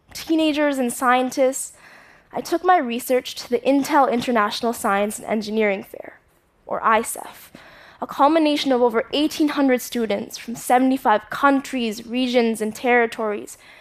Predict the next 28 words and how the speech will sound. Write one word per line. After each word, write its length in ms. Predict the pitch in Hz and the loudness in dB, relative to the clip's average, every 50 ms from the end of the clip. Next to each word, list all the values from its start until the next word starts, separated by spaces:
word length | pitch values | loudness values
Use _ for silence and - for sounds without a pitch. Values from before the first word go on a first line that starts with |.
| - _ _ _ _ | -20 _ _ _ _
who 100 | - 277 | -6 -6
showcase 600 | - - - 349 392 - - 311 262 254 262 - | -2 0 2 2 2 2 2 0 0 -2 -2 -2
their 160 | - 240 240 | -2 -2 -2
cutting-edge 540 | 240 - - 247 254 269 269 247 233 226 233 | 0 0 2 2 4 4 4 4 2 2 0
research 680 | 233 262 277 285 - 262 233 220 214 214 - - - - - | -2 -2 -2 -2 0 2 2 2 2 0 -4 -8 -14 -8 -4
and 120 | 214 226 | -2 0
inventions. 840 | 220 226 233 220 226 214 214 208 - - - - - - - - - _ _ _ _ _ _ _ _ _ _ _ _ _ | 2 2 4 4 4 4 2 0 -4 -8 -12 -16 -20 -20 -20 -20 -20 _ _ _ _ _ _ _ _ _ _ _ _ _
It's 220 | - 247 - - - | -8 -8 -6 0 2
like 260 | 285 277 269 - - | 2 2 2 0 -4
the 260 | - 226 208 240 226 | -10 -8 -2 0 2
Olympics 640 | 214 208 220 240 240 233 220 226 214 214 - - - | 4 4 4 4 4 2 2 -2 -4 -4 -4 -6 -6
of 160 | - 220 - | -6 -6 -4
science 440 | - 226 190 - - 113 - - - | -4 -6 -4 -4 -6 -8 -10 -12 -14
fair. 280 | - - - - - - - _ _ _ - - - - - - - - - - - - - - - - - - _ _ _ _ | -16 -16 -16 -18 -18 -20 -20 _ _ _ -20 -20 -20 -20 -20 -20 -20 -20 -20 -20 -20 -20 -20 -20 -20 -20 -20 -20 _ _ _ _
There, 480 | - 269 269 254 262 262 262 262 262 262 - - - - - | -2 2 4 6 6 6 6 4 4 2 -2 -10 -20 -8 0
I 140 | - 240 269 | 2 4 4
was 120 | 302 285 | 4 4
able 220 | 302 294 320 381 | 2 2 2 2
to 100 | 381 370 | 2 2
present 360 | 349 320 320 269 302 277 262 285 | 0 0 2 2 2 2 4 4
my 100 | 285 262 | 4 4
research 680 | 240 226 240 254 269 - - 269 247 254 - - - - | 4 2 -2 -4 -4 -2 2 2 2 2 0 -4 -10 -10
to 200 | - 262 220 - | -10 -8 -4 -2
experts 540 | - 269 - - - - 277 262 254 - | -2 -4 -4 -6 -4 -2 0 0 -2 -2
in 140 | 254 247 233 | -2 0 2
neuroscience 760 | 247 254 262 262 262 269 - 269 240 233 233 233 240 240 - | 4 4 6 4 4 2 0 0 0 2 2 0 -2 -4 -6
and 80 | 240 233 | -8 -6
psychology 800 | - 233 226 - - 247 220 226 220 208 - - - - - | -6 -6 -4 -2 2 4 4 6 4 2 -2 -8 -16 -18 -20